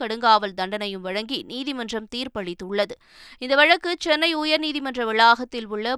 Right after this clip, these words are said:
போக்சோ சிறப்பு நீதிமன்றத்தில் நடைபெற்றது. இதில் சிறுமியின் உறவினர்கள் ஆறு பெண்கள் உட்பட எட்டு பேருக்கு ஆயுள் தண்டனை விதித்த நீதிபதி ராஜலட்சுமி, எண்ணூர் காவல் ஆய்வாளர் புகழேந்தி, பாஜக பிரமுகர் ராஜேந்திரன், கால்நடை மருத்துவர் ராஜசுந்தரம், சிவில் சப்ளை அதிகாரி கண்ணன் உட்பட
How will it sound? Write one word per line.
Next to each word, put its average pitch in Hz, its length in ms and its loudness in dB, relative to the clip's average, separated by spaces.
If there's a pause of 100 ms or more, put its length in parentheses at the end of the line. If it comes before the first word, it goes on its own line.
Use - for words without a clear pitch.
போக்சோ 269 360 -2
சிறப்பு 262 380 -6
நீதிமன்றத்தில் 208 680 -10
நடைபெற்றது. 202 760 -4 (340)
இதில் 269 260 -4
சிறுமியின் 359 520 2
உறவினர்கள் 254 640 0
ஆறு 226 300 8
பெண்கள் 262 360 -2
உட்பட 226 340 -4
எட்டு 220 320 -4
பேருக்கு 214 340 -4
ஆயுள் 233 380 4
தண்டனை 196 360 -6
விதித்த 202 480 -4
நீதிபதி 208 460 -8
ராஜலட்சுமி, 202 760 2 (340)
எண்ணூர் 320 360 4
காவல் 294 360 8
ஆய்வாளர் 247 640 4
புகழேந்தி, 233 640 -4
பாஜக 254 420 2
பிரமுகர் 226 640 0
ராஜேந்திரன், 220 500 -4 (280)
கால்நடை 330 520 10
மருத்துவர் 254 460 -2
ராஜசுந்தரம், 214 800 4
சிவில் 294 340 -6
சப்ளை 277 440 -4
அதிகாரி 220 500 2
கண்ணன் 220 360 -4
உட்பட 208 360 -2